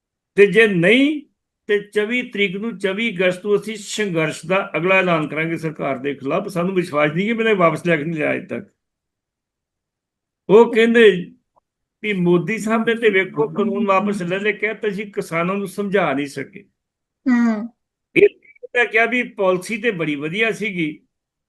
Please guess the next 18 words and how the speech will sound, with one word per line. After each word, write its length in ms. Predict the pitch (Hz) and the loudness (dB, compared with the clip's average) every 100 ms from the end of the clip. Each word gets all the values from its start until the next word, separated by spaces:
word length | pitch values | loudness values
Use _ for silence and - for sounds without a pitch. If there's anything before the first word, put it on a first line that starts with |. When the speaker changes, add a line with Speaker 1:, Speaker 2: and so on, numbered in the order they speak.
| _ _ - | _ _ -2
Speaker 1:
ਪਰ 140 | 226 | -2
ਕਿਸਾਨਾਂ 580 | 214 247 202 190 196 220 | 0 -4 -2 0 0 0
ਨੂੰ 120 | 226 | 0
ਪਸੰਦ 340 | 220 170 175 175 | -2 -2 -2 -2
ਨਹੀਂ 180 | 175 | -4
ਆਈ। 240 | 143 - - _ _ _ _ _ _ _ _ _ _ _ _ _ _ _ _ _ _ _ _ _ - | -4 -8 -16 _ _ _ _ _ _ _ _ _ _ _ _ _ _ _ _ _ _ _ _ _ -8
ਲੇਕਿਨ 520 | 151 196 208 240 233 175 | 6 6 6 2 -2 0
ਮੋਦੀ 400 | 175 180 170 233 | 0 0 0 -2
ਸਾਹਿਬ 220 | 233 247 | 0 0
ਨੇ 60 | 240 | 0
ਮੁੜ 280 | 196 190 | -2 -4
ਕੇ 120 | - 233 | -2 -4
ਇੱਕ 220 | 233 - | -6 -10
ਖਰੜਾ 260 | 165 185 | -4 0
ਲਿਆਉਣ 260 | 202 220 214 | 2 0 -2
ਦੀ 80 | 226 | -6
ਕੋਸ਼ਿਸ਼ 460 | 214 202 208 185 | -4 -4 -4 -8
ਕੀਤੀ 600 | 190 180 180 214 175 - | -8 -8 -4 -4 -4 -8